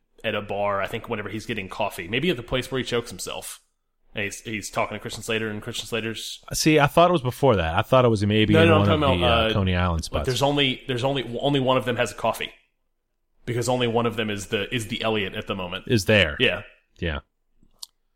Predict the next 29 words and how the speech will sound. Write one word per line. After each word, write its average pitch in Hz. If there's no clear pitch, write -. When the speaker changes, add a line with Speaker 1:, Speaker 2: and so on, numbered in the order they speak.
Speaker 2:
So -
weird. 95
Speaker 1:
Yup. 135
I 135
wonder 160
if -
Speaker 2:
I -
Speaker 1:
Christian 123
Speaker 2:
think -
Speaker 1:
Slater 95
Speaker 2:
the 98
Speaker 1:
is, -
plays 120
as 107
big 113
a -
role. 92
He's 113
a, 113
he's 143
a 135
pretty 127
big 110
get 104
for 98
a 92
show 95
like 90
that. 87